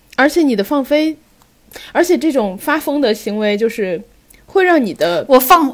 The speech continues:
Speaker 1: 表达。
Speaker 2: 我放飞，飞到十八级大风都给我刮不回来，还，还要顺着我的这个风继续往前跑。
Speaker 1: <laughs> 而且发疯还有一个好处，就是它让你的表达形式很多样。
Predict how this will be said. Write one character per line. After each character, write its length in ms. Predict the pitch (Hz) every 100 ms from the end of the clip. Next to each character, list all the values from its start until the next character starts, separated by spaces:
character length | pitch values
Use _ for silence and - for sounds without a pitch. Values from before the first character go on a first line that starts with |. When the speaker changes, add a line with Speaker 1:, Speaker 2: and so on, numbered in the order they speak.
| -
Speaker 1:
表 200 | 240 196
达。 80 | 480
Speaker 2:
我 40 |
放 260 | 466 339 294
飞， 200 | 302 311
飞 240 | 320 330
到 320 | 330 277 240 - -
十 260 | - 277 285
八 240 | 285 330
级 160 | - 240
大 220 | 262 247
风 160 | 262
都 80 | 247
给 100 | 240
我 120 | 233 202
刮 200 | 226 226
不 120 | 233
回 160 | 226
来， 120 | 214 220
还， 200 | 214 233 254
还 140 | 254
要 120 | 247
顺 260 | 254 311 240
着 100 | 214
我 80 | 143
的 100 | 185
这 120 | 214
个 80 | 196
风 200 | - 220
继 140 | 226
续 60 | 226
往 140 | 180
前 200 | - 175 202
跑。 220 | - 214 - _ _ - - _ - - - - - - _ _ _ _ -
Speaker 1:
<laughs> 1160 | 381 453 539 571 587 539 - 539 494 571 -
而 100 | -
且 140 | 359 277
发 180 | 311
疯 160 | 320 320
还 160 | 262 240
有 140 | 226
一 60 | 202
个 80 |
好 220 | 233 160 -
处， 200 | - 190
就 140 | 190 240
是 120 | 262
它 160 | 277 277
让 220 | 277 247
你 80 | 185
的 220 | 185 - - _ _ - -
表 180 | 220 175
达 180 | 160
形 260 | 220 220 190
式 120 | 254
很 100 | 220 -
多 200 | 196 196
样。 200 | 190